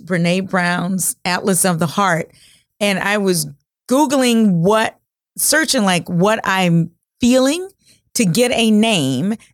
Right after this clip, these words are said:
and then go to the book and look at, "Oh, that's what that is." And that's how I got there. It's been a journey. I meditate. S-, I've been meditating.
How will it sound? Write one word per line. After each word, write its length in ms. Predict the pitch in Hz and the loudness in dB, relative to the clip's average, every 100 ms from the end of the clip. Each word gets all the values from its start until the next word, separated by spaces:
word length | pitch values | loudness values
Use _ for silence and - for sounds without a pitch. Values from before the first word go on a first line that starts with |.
| - | -2
and 160 | 196 | 0
then 240 | 190 196 185 | 2 0 2
go 200 | 220 226 | 2 0
to 140 | - | -2
the 140 | 202 185 | -2 0
book 400 | 208 220 - - _ - | 0 -2 -8 -20 _ -2
and 200 | 190 196 | 0 2
look 180 | 202 | 2
at, 180 | 202 - - | -2 -4 -2
"Oh, 360 | - 427 302 202 | 2 2 2 2
that's 220 | 285 359 | 0 0
what 100 | 254 | -2
that 160 | 254 | -2
is." 240 | 254 185 143 | 0 0 0
And 120 | 165 | -2
that's 220 | 165 160 | 0 -2
how 160 | 226 220 | 0 0
I 80 | 247 | 0
got 260 | 302 453 - | -2 -4 -2
there. 300 | 170 127 - _ - _ _ - 240 | -2 -2 -4 _ -20 _ _ -6 -2
It's 240 | 247 254 | 0 2
been 220 | 247 269 | 2 2
a 140 | - 202 | 0 0
journey. 500 | 156 190 190 156 - | 2 2 2 2 0
I 120 | 165 | 0
meditate. 840 | 165 165 175 190 226 262 247 - - _ _ _ _ _ _ - | 4 4 4 2 0 2 0 0 -8 _ _ _ _ _ _ -6
S-, 280 | - - - | -2 -2 0
I've 160 | 180 | 0
been 180 | 180 185 | 4 4
meditating. 880 | 180 190 190 - 180 175 180 175 | 4 4 2 2 2 4 4 4